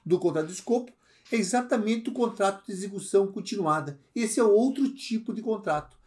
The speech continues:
Esses de execução continuada, eles se prolongam no tempo, gente. Então, eles se caracterizam, então, pela prática de atos reiterados num período mais ou menos longo. Eles são prestados de maneira seguida,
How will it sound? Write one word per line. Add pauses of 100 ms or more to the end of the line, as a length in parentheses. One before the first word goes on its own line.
(300)
Esses
de
execução
continuada, (500)
eles (100)
se
prolongam
no
tempo,
gente. (640)
Então,
eles
se
caracterizam,
então, (300)
pela
prática
de
atos
reiterados
num
período
mais
ou
menos
longo. (680)
Eles
são
prestados
de
maneira
seguida,